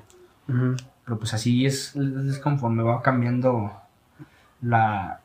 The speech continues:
Speaker 2: la forma de, de ver las cosas, que
Speaker 1: Y,
Speaker 2: es lo que
Speaker 1: y yo
Speaker 2: estábamos
Speaker 1: creo que
Speaker 2: hablando hace
Speaker 1: cambia
Speaker 2: rato.
Speaker 1: también ese feeling de transportarte, porque muchas personas se transportan en la noche,
Speaker 2: Ujú.
Speaker 1: o ir a Oxxo de madrugada.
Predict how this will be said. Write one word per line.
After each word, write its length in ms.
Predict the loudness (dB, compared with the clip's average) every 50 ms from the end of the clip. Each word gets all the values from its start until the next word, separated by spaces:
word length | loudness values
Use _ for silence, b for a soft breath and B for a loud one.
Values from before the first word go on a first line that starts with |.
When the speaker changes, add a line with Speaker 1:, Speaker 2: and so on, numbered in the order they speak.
| -6
Speaker 2:
la 180 | -2 0 0 2
forma 340 | 4 2 2 4 4 2 2
de, 340 | 2 0 -2 -2 -4 -4 0
de 100 | 2 2
ver 140 | 4 4 6
las 160 | 4 4 4
cosas, 260 | 4 4 4 4 4
que 60 | 4 2
Speaker 1:
Y, 20 |
Speaker 2:
es 60 | 2
lo 120 | 2 0 0
que 80 | 2
Speaker 1:
y 40 | 4
yo 60 | 6 8
Speaker 2:
estábamos 220 | 8 8 6 6
Speaker 1:
creo 160 | 4 2 2
que 60 | 2
Speaker 2:
hablando 0 | 4
hace 100 | 6 6
Speaker 1:
cambia 160 | 6 6 4
Speaker 2:
rato. 100 | 4 4
Speaker 1:
también 280 | 4 4 4 4 4 2
ese 160 | 2 0 -2
feeling 540 | -2 2 4 4 4 4 4 2 4 4 4
de 120 | 2 2
transportarte, 1120 | 0 0 -2 -2 -4 -6 -8 -10 -12 -12 -12 -8 -2 0 2 4 4 4 2 2 4 4 4 4
porque 340 | 2 -2 -6 -4 -2 0
muchas 340 | 2 2 2 2 2 -2 -2
personas 400 | 0 0 0 2 4 4 4 4
se 80 | 2 0
transportan 580 | -2 -2 -2 0 0 0 0 2 2 2 4
en 140 | 4 2 2
la 120 | 0 0 0
noche, 760 | 0 2 2 2 2 2 0 -2 -2 -2 0 0 0 -2 -6 -12 _ _ _ _ -2
Speaker 2:
Ujú. 280 | 2 4 4 6 6
Speaker 1:
o 180 | 6 6 6 4
ir 120 | 4 4 2
a 40 | 2
Oxxo 200 | 2 2 2 4
de 120 | 4 4
madrugada. 760 | 4 4 4 4 2 0 -2 0 4 4 6 6 6 4 2